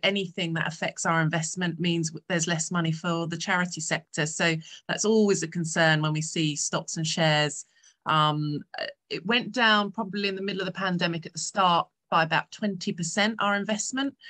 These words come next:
So that was really, really worrying. And then actually it came back up and we'd lost around two percent.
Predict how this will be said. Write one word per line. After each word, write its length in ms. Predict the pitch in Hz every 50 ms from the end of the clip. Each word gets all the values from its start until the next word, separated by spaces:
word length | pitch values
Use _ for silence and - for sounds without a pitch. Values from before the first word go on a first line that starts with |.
| - - - -
So 140 | - - 202
that 160 | 190 196 -
was 140 | - 175 170
really, 340 | 175 196 190 190 185 185 185
really 220 | 180 190 185 180
worrying. 480 | 175 180 185 185 190 196 208 226 233 214 -
And 140 | 208 202 208
then 120 | 208 208
actually 380 | 208 208 - - - - 208 196
it 100 | - -
came 220 | - 202 190 180
back 240 | 180 180 165 - 196
up 160 | 180 160 -
and 100 | 165 165
we'd 140 | 170 165 170
lost 240 | 170 160 - - -
around 360 | 170 175 175 175 170 170 170
two 200 | - 233 208 202
percent. 460 | - 170 160 - 165 147 139 139